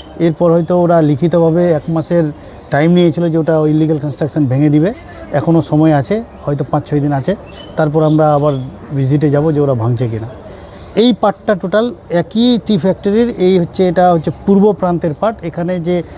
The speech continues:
জনবসতি আছে, এদের যে, উম, সমস্যা, সেই সমস্যাগুলো নিয়ে ওনারা প্রধানকে অ্যাপ্লিকেশন করেছে। আর সেই, আহ, ভেরিফিকেশন আমরা পঞ্চায়েত থেকে এসেছিলাম তেইশ তারিখে, আর চব্বিশ তারিখে আমরা একটা নোটিশ দিই যে আপনারা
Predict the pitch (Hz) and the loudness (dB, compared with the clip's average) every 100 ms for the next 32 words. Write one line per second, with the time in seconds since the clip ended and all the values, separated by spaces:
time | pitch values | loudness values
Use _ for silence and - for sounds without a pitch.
0 | - 135 147 165 170 165 175 160 151 131 | -6 0 4 4 4 2 0 0 0 0
1 | 202 170 160 180 175 147 - - - 135 | -4 -4 0 0 0 -4 -16 -14 -6 0
2 | 156 156 151 143 135 139 131 - 165 190 | 4 6 4 2 0 -4 -6 -2 0 0
3 | - 214 - 170 - 170 175 - 180 185 | 0 -4 -2 -6 -2 -4 -4 -6 -6 -4
4 | 185 208 247 262 - - - 180 185 185 | 0 2 2 -2 -12 -18 -4 0 2 2
5 | - 165 165 185 165 170 151 170 175 170 | 2 2 4 2 2 2 2 0 0 0
6 | 160 170 175 247 247 143 143 - - 165 | 0 0 2 0 0 0 -2 -4 0 2
7 | 175 - - - - 156 151 143 135 123 | 2 -2 -16 -14 -2 2 4 4 2 2
8 | 143 165 170 165 156 170 165 165 147 156 | 4 4 2 0 0 0 2 2 2 0
9 | 156 160 - 151 151 139 151 139 220 247 | 0 0 -2 0 0 0 0 2 2 0
10 | - - - - - - - 185 170 185 | -12 -18 -18 -20 -20 -6 2 2 2 2
11 | 185 202 277 - - - - 135 131 - | 2 2 -2 -4 -20 -20 -6 -2 -2 0
12 | 185 196 - 185 180 175 170 180 185 151 | 0 0 0 0 2 2 4 4 2 0
13 | - 156 160 160 190 165 254 302 - - | -2 2 4 4 4 4 0 -2 -10 -20
14 | - - 143 160 147 170 185 254 | -20 -14 -2 0 2 2 2 2